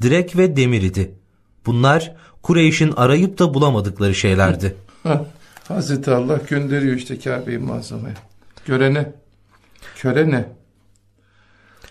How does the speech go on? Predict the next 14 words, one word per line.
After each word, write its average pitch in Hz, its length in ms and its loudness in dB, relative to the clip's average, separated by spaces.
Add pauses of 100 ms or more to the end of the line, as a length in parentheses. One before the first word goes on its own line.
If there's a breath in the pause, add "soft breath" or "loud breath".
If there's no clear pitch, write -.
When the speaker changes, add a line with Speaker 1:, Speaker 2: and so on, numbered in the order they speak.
(160 soft breath)
Speaker 1:
Heyet 147 480 2 (220)
gemide 147 440 2
bulunanlarla 147 640 4
anlaşarak 139 580 2
keresteyi 143 500 2
satın 110 280 0
aldı. 92 360 2 (640 loud breath)
Bunun 165 280 2
yanında 120 720 0
gemideki 143 500 2
tüccara 117 640 0 (220 loud breath)
Mekke'ye 156 460 4
serbestçe 151 580 2
girebilme 120 680 2